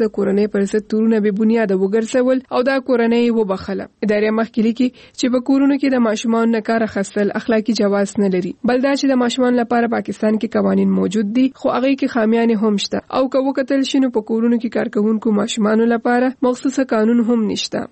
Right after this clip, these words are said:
ادارې په وینا، ریاست له په داسې معاملو کې مداخلت کول پکار دي، چېرته چې ماشومانو سره بد سلوکي کیږي. ادارې وایي چې په دې معاملې سپریم کورټ از خود نوټس اخیستی، د طیبه طبي معاینې لپاره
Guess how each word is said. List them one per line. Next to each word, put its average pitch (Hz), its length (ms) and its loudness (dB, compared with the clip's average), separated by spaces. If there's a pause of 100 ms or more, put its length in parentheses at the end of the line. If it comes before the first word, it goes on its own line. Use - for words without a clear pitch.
(160)
ادارې 214 380 0
په 214 140 2
وینا، 220 220 0 (420)
ریاست 247 360 -2
له 262 120 0
په 254 120 2
داسې 262 260 0
معاملو 240 340 2
کې 240 180 -2
مداخلت 202 560 -2
کول 196 300 2
پکار 208 360 -2
دي، 254 80 2 (140)
چېرته 269 300 0
چې 254 180 2
ماشومانو 233 480 0
سره 226 240 0
بد 226 160 -2
سلوکي 226 440 -2
کیږي. 196 300 -2 (300)
ادارې 202 360 2
وایي 226 220 2
چې 240 160 -2
په 214 140 0
دې 220 160 2
معاملې 208 400 2
سپریم 208 360 0
کورټ 214 180 0 (120)
از 202 160 -10
خود 220 200 0
نوټس 202 340 -2
اخیستی، 262 420 -2 (140)
د 240 120 0
طیبه 269 360 2
طبي 247 240 2
معاینې 220 320 0 (100)
لپاره 240 320 0